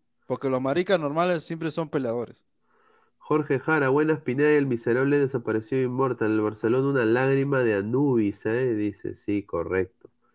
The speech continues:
Speaker 1: Sí,
Speaker 2: A ver,
Speaker 1: sí.
Speaker 2: más comentarios. Dice, "Vamos, Milgar". Dice, "Dile mejor que coman fetos de bebé para la regeneración celular".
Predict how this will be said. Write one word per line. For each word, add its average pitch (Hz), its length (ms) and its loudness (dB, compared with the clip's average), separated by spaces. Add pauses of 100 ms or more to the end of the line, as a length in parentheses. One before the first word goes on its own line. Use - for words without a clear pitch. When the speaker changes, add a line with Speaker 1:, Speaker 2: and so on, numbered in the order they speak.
(140)
Speaker 1:
Sí, 117 220 -16
Speaker 2:
A 113 140 4
ver, - 40 6
Speaker 1:
sí. 107 60 0
Speaker 2:
más 127 160 2
comentarios. 117 720 4
Dice, 120 300 2
"Vamos, 143 380 4
Milgar". 123 640 4 (840)
Dice, 135 340 4
"Dile 151 240 8
mejor 151 300 4
que 147 120 0
coman 151 340 2
fetos 160 380 4
de 135 120 6
bebé 120 360 6
para 120 240 2
la 110 60 2
regeneración 104 680 0
celular". 117 720 2